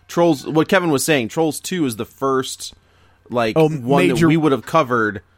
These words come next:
Speaker 1: next week
Speaker 2: That's
Speaker 1: that
Speaker 2: come to
Speaker 1: we could actually
Speaker 2: V O D.
Speaker 1: still cover.
Speaker 2: Yeah.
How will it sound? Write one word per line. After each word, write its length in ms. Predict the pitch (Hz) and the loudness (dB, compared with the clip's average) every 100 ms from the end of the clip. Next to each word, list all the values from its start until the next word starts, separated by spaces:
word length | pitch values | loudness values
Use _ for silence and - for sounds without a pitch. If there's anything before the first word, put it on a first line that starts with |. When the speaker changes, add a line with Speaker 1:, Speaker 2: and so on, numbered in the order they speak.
| _ | _
Speaker 1:
next 320 | 117 139 139 135 | -2 -2 -2 -6
week 500 | 135 110 87 - _ _ - | -6 -6 -8 -18 _ _ -8
Speaker 2:
That's 260 | 156 147 - 113 | -2 -2 -2 -2
Speaker 1:
that 180 | 123 | 0
Speaker 2:
come 200 | - 139 | 0 0
to 80 | 131 | -2
Speaker 1:
we 280 | 113 131 160 | -2 0 2
could 120 | 170 | 4
actually 340 | 156 107 165 147 | 2 2 0 -2
Speaker 2:
V 60 | - | 0
O 40 | 151 | 0
D. 20 | |
Speaker 1:
still 20 | - | 2
cover. 400 | 170 123 87 - _ _ _ _ | 0 0 -6 -14 _ _ _ _
Speaker 2:
Yeah. 340 | 117 113 92 | -16 -14 -14